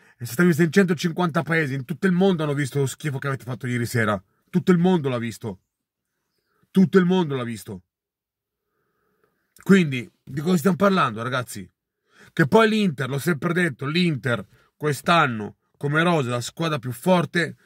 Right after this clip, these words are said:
su questo non c'è dubbio, io lo s-, io, io lo dico da inizio campionato, chi mi segue lo sa che l'Inter è la squadra più forte, però quando sei la squadra più forte e non vinci con i mezzi tuoi, ma vinci con, per favore di altri,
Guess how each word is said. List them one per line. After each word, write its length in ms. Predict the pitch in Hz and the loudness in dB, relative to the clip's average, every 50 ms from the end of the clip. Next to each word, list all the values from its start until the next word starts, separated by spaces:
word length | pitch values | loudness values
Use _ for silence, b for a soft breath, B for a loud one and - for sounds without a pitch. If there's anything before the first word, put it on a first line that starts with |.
| b b b b | b b b b
su 200 | - - 143 127 | -10 -8 -8 2
questo 340 | - 196 196 175 - 180 175 | 4 4 4 4 2 0 0
non 140 | 175 170 | 0 0
c'è 120 | 135 - 165 | 0 0 0
dubbio, 300 | 147 185 196 165 151 170 | 2 0 0 0 0 0
io 80 | 165 | -2
lo 120 | 160 151 147 | -2 -2 -4
s-, 140 | 131 - - _ - 143 | -6 -8 -14 _ -10 -2
io, 220 | 165 180 180 160 | 0 0 2 2
io 200 | 156 175 180 180 | 2 2 2 4
lo 180 | 175 175 165 165 | 4 2 2 0
dico 240 | 151 165 - 170 160 | -2 -4 -6 -6 -6
da 80 | 160 | -2
inizio 260 | 156 185 190 135 180 | 0 0 0 0 -2
campionato, 640 | - 180 165 143 147 160 147 131 120 - 110 101 95 - _ _ _ _ _ _ | -4 -4 -4 -2 -2 -2 -2 -2 -2 -4 -6 -10 -10 -12 _ _ _ _ _ _
chi 140 | - 143 | -8 -2
mi 120 | 156 165 156 | 0 0 0
segue 380 | - - 190 196 180 160 175 | 2 2 2 2 4 2 2
lo 120 | 170 165 147 | 0 0 0
sa 280 | - - 135 110 98 - _ _ b b b b b b b b b b | 0 0 -2 -2 -4 -8 _ _ b b b b b b b b b b
che 140 | b - 156 | b -8 -2
l'Inter 240 | 147 165 175 151 131 | 0 0 0 0 0
è 40 | 151 | -2
la 60 | 139 | 0
squadra 200 | - 160 135 131 | 0 0 0 0
più 100 | 123 - | -2 -2
forte, 380 | 139 135 123 101 - 110 - b b b b b b b b b b b b _ | -2 -2 -2 -2 -4 -10 -12 b b b b b b b b b b b b _
però 460 | - 185 180 175 170 151 123 104 95 _ _ _ _ _ _ _ _ _ _ | 2 2 2 4 2 0 -2 -4 -8 _ _ _ _ _ _ _ _ _ _
quando 280 | - 160 175 180 185 | -6 -4 -2 -2 0
sei 120 | 135 170 170 | 0 0 -2
la 100 | 165 156 | -2 -2
squadra 300 | - 165 160 139 131 156 | -2 -4 -4 -2 -2 -4
più 20 | |
forte 580 | 131 - 160 151 135 117 - - 110 101 90 - _ _ b b b b b b b b b b _ _ _ _ _ _ _ _ | -4 -2 0 0 0 -2 -4 -8 -8 -10 -10 -12 _ _ b b b b b b b b b b _ _ _ _ _ _ _ _
e 140 | _ 151 160 | _ 2 4
non 160 | 170 175 160 | 4 4 4
vinci 280 | 147 190 185 143 - 135 | 4 2 2 2 0 -4
con 120 | - 156 | -6 -4
i 40 | 156 | -2
mezzi 280 | 160 165 135 147 131 | -2 -2 -2 -2 -4
tuoi, 260 | - 156 165 160 147 127 | -4 -2 0 0 0 0
ma 120 | 117 120 | -2 -4
vinci 340 | 135 156 165 135 - 135 - | -4 -4 -4 -2 -4 -8 -4
con, 320 | - 139 139 135 139 131 | -2 -2 0 0 -2 -2
per 220 | 104 139 139 135 120 | 0 0 -2 0 0
favore 280 | 131 147 156 151 139 | 0 0 0 0 2
di 120 | 139 160 156 | 2 2 2
altri, 440 | 135 120 113 - 127 135 123 107 | 2 0 -2 -2 -4 -6 -6 -6